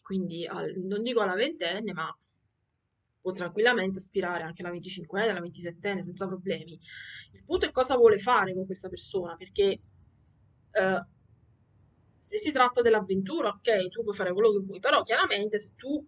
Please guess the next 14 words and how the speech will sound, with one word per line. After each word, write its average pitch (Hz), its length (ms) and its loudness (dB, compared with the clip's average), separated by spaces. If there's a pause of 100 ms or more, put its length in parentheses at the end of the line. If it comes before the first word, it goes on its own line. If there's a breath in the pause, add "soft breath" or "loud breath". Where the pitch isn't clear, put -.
(140)
mm, 208 160 2
hai 208 120 0
intenzione 202 560 -2
poi 190 460 0 (960)
di 185 40 2
avere 220 200 6
una 190 80 -2
storia 240 300 4
di 233 60 8
duratura, 202 380 2
magari 208 360 2
questo, 185 360 -8
se - 140 -18
questo 190 340 -10